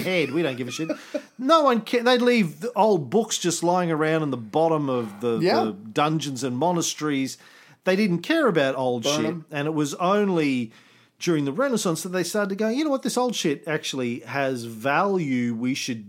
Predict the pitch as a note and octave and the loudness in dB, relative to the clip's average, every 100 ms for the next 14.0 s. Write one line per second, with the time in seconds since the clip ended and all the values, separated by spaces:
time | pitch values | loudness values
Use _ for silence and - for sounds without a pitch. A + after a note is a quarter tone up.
0 | G2+ - D3 C#3+ - C3 A#2 A2 G#2 A2+ | -18 -10 -4 -2 -2 -2 -2 -4 -4 -4
1 | A2 G#2+ G2 - _ - D#3+ - G3+ G#3 | -2 -4 -8 -16 _ -8 -8 -2 0 0
2 | G#3 F#3+ F#3 F3 A#2+ C#3 B2+ A#2+ - - | 0 0 0 -2 -4 -4 -2 -6 -4 -2
3 | F3 F#3 F#3 E3+ E3+ D#3+ - C#3 F#3+ C3+ | 0 2 0 2 2 0 -4 -6 -6 -10
4 | - D3 - C#3+ E3 E3+ E3+ - - D#3 | -6 -4 -2 2 4 4 2 -2 -8 -2
5 | F3 D#3 - - _ G3+ G3+ F3+ D#3+ D#3 | -2 -2 -10 -20 _ 2 6 6 4 4
6 | D#3+ D#3 D3 C3+ E3 D#3+ D#3 G#3+ F3+ C#3 | 0 2 0 0 0 2 2 2 2 2
7 | - - - D#3 D#3 D3+ - E3+ E3+ B2+ | -2 -6 -6 -8 -4 -2 0 0 0 -2
8 | - C3 A#2 A#2 C3 A#2 A#2+ A#2+ D#3+ D3 | -4 -4 -2 -4 -6 -6 -6 -4 -2 -2
9 | C3 A2+ A#2 A#2 D3 - B2+ B2 A2 A#2+ | -2 -4 -6 -8 -10 -8 -6 -6 -6 -4
10 | C#3+ D3+ B2 A2 F3+ E3+ C3 D#3 D3+ B2 | -4 -4 -8 -4 -2 -2 -2 -2 -2 -4
11 | A2+ C3 C3+ B2 A2+ A2 C3 A2+ G2+ - | -4 -2 -2 -2 -4 -6 -8 -10 -16 -10
12 | - D3 - G3 G3+ E3+ E3 - B2+ F2+ | -10 -10 -4 0 0 0 -2 -2 -6 -6
13 | _ _ _ _ C#3+ F#3+ D#4 G3 D3+ | _ _ _ _ -2 2 2 2 0